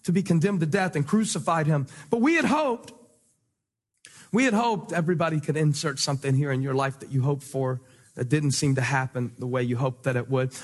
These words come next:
"We had hoped that he was the one to redeem Israel."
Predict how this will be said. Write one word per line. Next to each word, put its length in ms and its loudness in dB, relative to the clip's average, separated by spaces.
"We 160 4
had 120 2
hoped 480 0
that 100 4
he 140 4
was 200 0
the 100 0
one 400 2
to 100 -2
redeem 380 2
Israel." 580 0